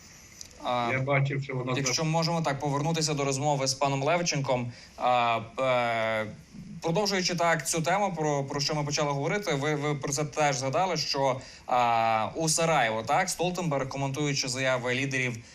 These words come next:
Speaker 1: боснійських сербів, сказав, що він стурбований сепаратистською та розкольницькою риторикою, а також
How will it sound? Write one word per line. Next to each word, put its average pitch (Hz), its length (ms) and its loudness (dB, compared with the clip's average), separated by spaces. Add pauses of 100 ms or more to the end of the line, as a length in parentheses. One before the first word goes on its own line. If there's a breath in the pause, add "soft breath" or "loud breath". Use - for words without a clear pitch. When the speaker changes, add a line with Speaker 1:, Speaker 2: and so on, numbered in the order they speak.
(180 loud breath)
Speaker 1:
боснійських 147 580 0
сербів, 180 340 0
сказав, 147 260 0
що 147 160 -4
він 151 200 -2
стурбований 147 1000 -2 (200 loud breath)
сепаратистською 160 1000 0
та 135 460 2
розкольницькою 143 800 0
риторикою, 160 580 0
а 123 40 0
також 143 440 0